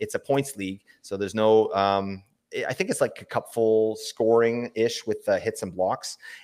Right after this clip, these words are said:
and I traded him straight up for Pavel Buchnevich. All right, because I had a glut of centers, um, and P-, Buchnevich is center left wing. But I don't know. What do you think of that, Nate? Trevor Moore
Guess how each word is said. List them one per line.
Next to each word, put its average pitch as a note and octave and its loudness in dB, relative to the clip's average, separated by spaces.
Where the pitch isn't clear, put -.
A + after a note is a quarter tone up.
and A2 0
I A2 2
traded A#2+ 0
him A2+ 0
straight - -4
up G#2+ -2
for G#2+ -6
Pavel G#2 -2
Buchnevich. G2 -12
All F#2+ -4
right, G#2 2
because G2+ -6
I G2 2
had G2+ 2
a F#2 -2
glut G#2 0
of - -14
centers, G#2 -8
um, G2+ 0
and G2+ -6
P-, - -12
Buchnevich G#2+ -2
is F#2 -10
center G2+ -4
left F#2 -4
wing. G2 -2
But F2 -8
I - -6
don't A2+ 0
know. G2 2
What B2 4
do A3 4
you A#3 0
think A#3 6
of E3 6
that, A#2 8
Nate? G2 -4
Trevor F3+ 4
Moore D3 6